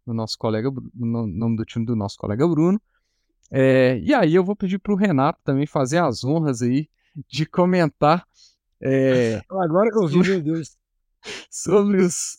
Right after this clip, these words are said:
Speaker 1: os vencedores da Liga do Fantasy, né, Renato? Porque você, na Liga do Boteco,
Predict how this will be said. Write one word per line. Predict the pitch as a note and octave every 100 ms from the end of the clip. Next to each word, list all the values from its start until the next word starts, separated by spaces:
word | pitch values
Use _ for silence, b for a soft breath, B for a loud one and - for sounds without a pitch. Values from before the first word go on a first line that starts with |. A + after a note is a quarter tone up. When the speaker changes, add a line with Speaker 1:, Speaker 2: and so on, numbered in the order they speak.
| B B -
Speaker 1:
os | D#3 C3
vencedores | E3+ G3+ B3 D#3+ C#3+ F3+ E3+ C3+
da | C#3+
Liga | D3 D#3+
do | C#3+
Fantasy, | - E3 F3+ D3+ D#3
né, |
Renato? | D#3 B2+ -
Porque | C#3 D3+
você, | C#3+ C3 - F#3 G#3+
na | F#3 E3
Liga | D#3 F#3+
do | F3+
Boteco, | D3+ C3 C#3+ D#3+ - F3+